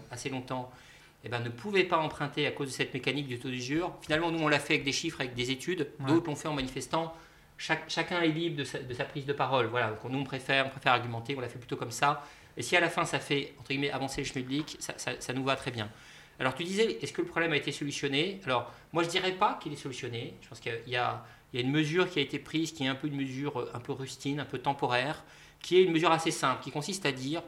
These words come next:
Speaker 1: bah, le taux d'usure, au lieu de le calculer tous les trimestres, on va le calculer tous les mois. Et c'est temporaire, c'est pour six mois, c'est jusqu'à
Speaker 2: Mmh.
Speaker 1: l'été.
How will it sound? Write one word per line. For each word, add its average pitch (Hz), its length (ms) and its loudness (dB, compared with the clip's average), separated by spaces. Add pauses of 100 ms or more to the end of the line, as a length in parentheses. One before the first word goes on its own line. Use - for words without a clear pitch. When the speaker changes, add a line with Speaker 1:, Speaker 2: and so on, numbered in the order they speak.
(280)
Speaker 1:
bah, 120 80 -6
le 139 100 -2
taux 196 140 0
d'usure, 160 380 0
au 127 60 2
lieu 135 80 -2
de 135 40 -6
le 139 60 -4
calculer 131 300 -2
tous 123 100 -8
les 120 100 -2
trimestres, 139 540 -2
on - 20 -6
va 123 80 0
le 120 60 -8
calculer 151 280 -4
tous 127 120 -10
les 113 100 -8
mois. 117 400 -6 (460)
Et - 40 -8
c'est 196 240 -4
temporaire, 120 480 -2
c'est - 140 -10
pour - 300 -6
six - 220 -6
mois, 110 320 -4
c'est 123 100 -10
jusqu'à 135 240 -2
Speaker 2:
Mmh. - 20 -2
Speaker 1:
l'été. 127 280 -6